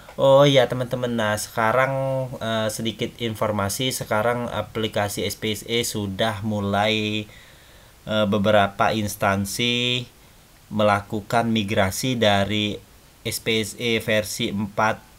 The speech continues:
titik empat menjadi S P S E empat titik lima, di mana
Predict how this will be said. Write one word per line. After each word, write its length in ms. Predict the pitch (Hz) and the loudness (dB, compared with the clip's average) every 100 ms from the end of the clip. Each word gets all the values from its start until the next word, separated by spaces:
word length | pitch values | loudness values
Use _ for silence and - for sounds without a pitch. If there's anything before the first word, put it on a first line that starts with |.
| - - | -20 -10
titik 360 | - 107 120 104 | -6 -4 -4 -4
empat 480 | 110 98 117 127 107 | -6 0 2 2 -2
menjadi 600 | 110 104 98 98 117 113 | -4 0 0 0 -4 -4
S 240 | 104 101 - | -6 -6 -2
P 240 | 110 95 | -2 -2
S 120 | - - | -4 -4
E 280 | 117 117 | 0 0
empat 480 | 101 101 - 107 - | -4 -8 -4 -4 -4
titik 440 | 104 101 110 104 104 | -6 -6 -6 -6 -6
lima, 360 | 104 104 95 90 | -4 -4 -4 -6
di 80 | |
mana 680 | 98 92 95 110 127 131 147 | -6 -6 -2 0 0 0 -2